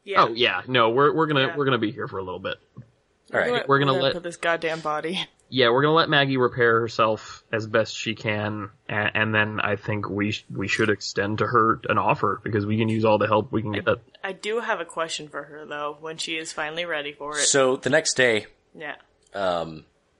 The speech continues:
Speaker 3: the two of you wake well before Maggie does. Um,
Speaker 1: We make her breakfast.
Speaker 2: Yep.
Speaker 3: Yeah. Eggs and tea and
Speaker 2: Six
Speaker 3: all
Speaker 2: kinds of
Speaker 3: manner.
Speaker 2: breakfast potatoes.
Speaker 3: Yep.
Speaker 1: I find some good teas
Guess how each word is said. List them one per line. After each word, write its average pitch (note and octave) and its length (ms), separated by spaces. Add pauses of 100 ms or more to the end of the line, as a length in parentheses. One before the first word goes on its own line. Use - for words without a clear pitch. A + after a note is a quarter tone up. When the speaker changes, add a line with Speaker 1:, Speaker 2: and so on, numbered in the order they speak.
(140)
Speaker 3:
the A#2 120
two A#2 220
of G2+ 100
you G#2 160
wake F#2+ 300 (260)
well F#2+ 320
before E2 260
Maggie D#2 300
does. D2+ 420 (580)
Um, E2+ 520 (600)
Speaker 1:
We A#3+ 120
make A#3+ 200
her B3+ 100
breakfast. - 640 (280)
Speaker 2:
Yep. C#3 140
Speaker 3:
Yeah. C3 180 (640)
Eggs A#2 380
and A2+ 180
tea G#2+ 420
and G2+ 240 (460)
Speaker 2:
Six - 360
Speaker 3:
all - 100
Speaker 2:
kinds B2+ 160
of B2 80
Speaker 3:
manner. A#2+ 100
Speaker 2:
breakfast A2+ 300
potatoes. G#2+ 500 (540)
Speaker 3:
Yep. G#2 240 (140)
Speaker 1:
I G3+ 120
find G3 360
some F#3+ 300
good F3+ 280
teas E3+ 560